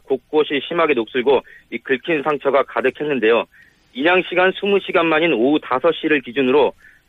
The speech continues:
세월호는 수면이 팔점오 미터까지 올라왔습니다. 이 목표로 잡은 부상 높이 십삼 미터의 절반을 넘긴 건데요. 이 다만 당초 정만보다는 현장에 여러 가지 변수가 있다 보니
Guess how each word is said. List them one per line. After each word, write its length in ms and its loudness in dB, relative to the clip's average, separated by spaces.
세월호는 460 2
수면이 400 0
팔점오 560 -2
미터까지 540 0
올라왔습니다. 560 0
이 60 -6
목표로 420 0
잡은 360 0
부상 280 -4
높이 380 -2
십삼 360 -2
미터의 340 0
절반을 640 0
넘긴 240 -2
건데요. 380 0
이 40 -10
다만 300 -2
당초 460 -2
정만보다는 760 0
현장에 500 0
여러 220 4
가지 180 0
변수가 380 -2
있다 180 -2
보니 300 -2